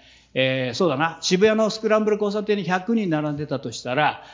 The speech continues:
ね、そのね、営業を一万時間やったやつなんていませんよ。わかります？つまり、一万時間その仕事に集中した人って、気づいてないと思うんだけど、百人に一人の希少性はもう絶対ゲットできてんの。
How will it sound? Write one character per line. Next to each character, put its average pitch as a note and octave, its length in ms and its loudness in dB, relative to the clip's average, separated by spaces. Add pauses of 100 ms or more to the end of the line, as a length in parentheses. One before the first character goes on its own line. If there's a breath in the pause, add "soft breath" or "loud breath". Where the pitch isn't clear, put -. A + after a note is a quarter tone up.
(160 loud breath)
ね、 - 420 -4
そ G3 160 0
の F#3 120 -4
ね、 F3+ 380 -4
営 C#4 320 4
業 C#4+ 500 0
を A3+ 80 4
一 D#3 260 0
万 B3 220 0
時 A#3+ 120 -2
間 G3+ 200 2
や C#3+ 120 0
っ C#3 80 -10
た E3+ 100 -4
や D#3+ 140 -4
つ C#3+ 100 -6
な B2 140 -2
ん A2 100 -18
て A#2 500 -2
い F#3+ 140 6
ま B3+ 160 8
せ A#3+ 160 -4
ん D3 60 -2
よ。 - 200 -12 (680)
わ D3 80 2
か F#3+ 80 2
り F#3+ 40 2
ま F3 100 -4
す？ C#3+ 220 -8 (180)
つ - 140 -6
ま D#3 240 0
り、 C#3 460 -2
一 E3+ 240 0
万 D4+ 240 4
時 D4 100 -2
間 A3+ 280 2
そ G#3 100 -4
の G#3 100 -2
仕 G3+ 100 -6
事 G#3 240 0
に G3 120 0
集 G#3 220 -2
中 G3+ 160 -4
し - 100 -8
た G3 80 -4
人 F#3+ 220 -6
っ F3+ 100 -20
て、 D#3+ 280 -2 (920 loud breath)
気 G#3+ 140 4
づ C#4 140 4
い D#4 60 2
て B3 80 4
な G3 100 4
い F3 80 -2
と D#3 60 -2
思 C3+ 120 -2
う A#2+ 40 -8
ん - 40 -12
だ - 60 -16
け C3+ 80 -16
ど、 - 360 0
百 A3+ 360 0
人 D4+ 220 6
に E3 100 6
一 D#3+ 220 0
人 A#2+ 200 -4
の D#3+ 340 4
希 - 60 -2
少 F#3 220 2
性 E3+ 260 0
は D3+ 140 0
も C3 100 -2
う B2+ 40 -6
絶 C#3 160 -6
対 C3+ 160 -6
ゲ G#3 120 4
ッ - 120 -4
ト - 100 -4
で F#3 140 2
き - 100 -10
て D3 100 -2
ん - 100 -12
の。 - 100 -20